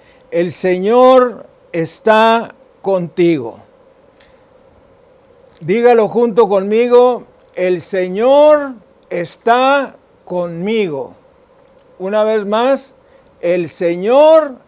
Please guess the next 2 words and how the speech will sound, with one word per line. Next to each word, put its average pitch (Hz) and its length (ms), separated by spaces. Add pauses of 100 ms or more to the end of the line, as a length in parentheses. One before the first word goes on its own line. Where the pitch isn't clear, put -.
(200)
está 254 800 (320)
conmigo". 220 800